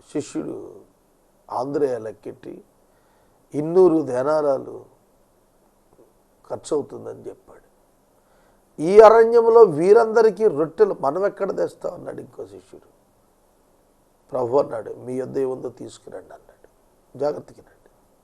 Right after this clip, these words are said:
ఏముంది తీసుకురమ్మంటే ఎవరి దగ్గర ఏమి లేదంటారా?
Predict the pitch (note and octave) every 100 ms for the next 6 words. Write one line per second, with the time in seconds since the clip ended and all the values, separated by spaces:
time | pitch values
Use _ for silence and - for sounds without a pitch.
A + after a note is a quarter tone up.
0 | _ _ _ _ _ _ _ _ _ _
1 | _ _ _ _ - G3 B3+ C#4+ C#4 B3
2 | A3+ - A3 G#3+ A3 E3+ A3+ F3 F#3+ G3+
3 | F3 G3 B3+ C4+ B3+ A3 A#3 A3+ G#3 A#3+
4 | A#3 F3 F3+ G#3+ -